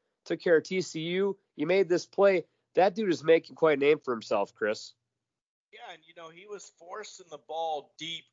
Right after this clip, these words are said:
Speaker 2: early, uh, in the game, which, you know, that happens. It happens to guys that have had a lot of playing experience. It also happens to young guys that have kinda hit the ground running, like, literally. Um,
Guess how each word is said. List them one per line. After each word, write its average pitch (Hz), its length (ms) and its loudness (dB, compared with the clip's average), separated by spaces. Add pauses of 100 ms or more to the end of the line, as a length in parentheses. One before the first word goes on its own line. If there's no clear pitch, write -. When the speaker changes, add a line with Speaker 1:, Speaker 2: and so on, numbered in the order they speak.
(120)
Speaker 2:
early, 139 440 -12 (640)
uh, 135 280 -4
in 147 180 -6
the 135 100 -6
game, 143 540 -2
which, 143 260 -6
you 247 60 -10
know, 147 260 -2 (400)
that 185 140 -4
happens. 151 640 -2
It 143 80 -6
happens 151 600 -2
to 135 280 0 (720)
guys 143 340 0
that 151 120 -2
have 143 100 -2
had 151 180 4
a 147 60 -2
lot 160 220 4
of 185 100 2
playing 143 240 -2
experience. 147 540 -8
It 143 60 -10
also 139 280 0
happens 139 420 -2
to 135 180 -18
young 139 260 -2
guys 131 340 0
that 135 220 0 (560)
have 139 200 -6
kinda 156 280 2
hit 151 200 -4
the 151 80 -4
ground 147 380 0 (100)
running, 156 320 2 (800)
like, 123 200 0 (140)
literally. 127 580 2 (160)
Um, 131 460 2